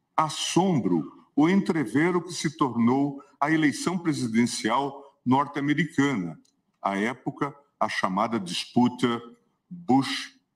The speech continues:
versus Gore. Anotava o presidente Sarney nesse artigo. Cédulas,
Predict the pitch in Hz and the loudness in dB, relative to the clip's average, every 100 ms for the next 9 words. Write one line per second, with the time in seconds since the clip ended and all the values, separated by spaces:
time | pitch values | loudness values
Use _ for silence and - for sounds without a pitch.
0 | _ 113 - 131 110 98 85 71 - _ | _ -6 -4 -6 -4 -2 -2 -6 -14 _
1 | _ _ _ _ _ _ _ _ _ _ | _ _ _ _ _ _ _ _ _ _
2 | _ _ _ _ _ _ _ _ _ _ | _ _ _ _ _ _ _ _ _ _
3 | _ _ - 107 107 113 113 113 110 - | _ _ 0 2 2 0 0 -4 -6 -16
4 | _ _ 85 110 87 98 107 - 95 98 | _ _ -6 -4 0 0 0 0 -4 0
5 | 101 104 98 - 95 - - - - _ | 2 4 4 0 -6 -10 -16 -16 -18 _
6 | _ - _ _ _ _ - - 165 151 | _ -20 _ _ _ _ -6 0 0 2
7 | 139 131 131 - - | 4 4 2 -4 -12